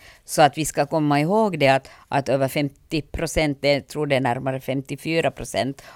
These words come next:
av kommunens alla barn, så är dagligen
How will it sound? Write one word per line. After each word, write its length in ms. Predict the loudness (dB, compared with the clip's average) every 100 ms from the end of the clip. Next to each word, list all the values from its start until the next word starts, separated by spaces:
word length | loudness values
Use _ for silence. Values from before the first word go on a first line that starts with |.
| -2
av 160 | 0
kommunens 580 | 2 0 -2 -2 -4 -4 -2
alla 320 | 0 2 0
barn, 320 | 0 -2 -2 -10 -20
så 180 | -6 -4 2
är 260 | 4 4 4
dagligen 720 | 2 2 0 -6 -6 -8